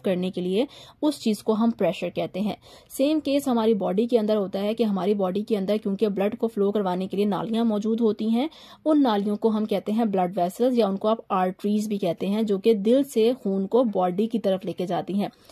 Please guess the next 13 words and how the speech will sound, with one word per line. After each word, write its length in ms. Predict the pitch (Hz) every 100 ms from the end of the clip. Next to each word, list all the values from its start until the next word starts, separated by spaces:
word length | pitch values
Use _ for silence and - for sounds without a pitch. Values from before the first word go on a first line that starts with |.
| - - -
जब 220 | 190 254 302
हमारे 340 | 277 269 262
दिल 300 | 247 214 254
से 420 | 285 277 254 269 285 - - -
ब्लड 340 | 190 208 247
निकल 420 | 226 208 - 302
कर 300 | 294 233 220 -
आर्टरीज 600 | 196 196 202 247 277 294
में 160 | 269 254
से 240 | - 240
गुजरता 440 | 208 185 190 -
है, 280 | 220 214 180
तो 380 | 190 226 233 -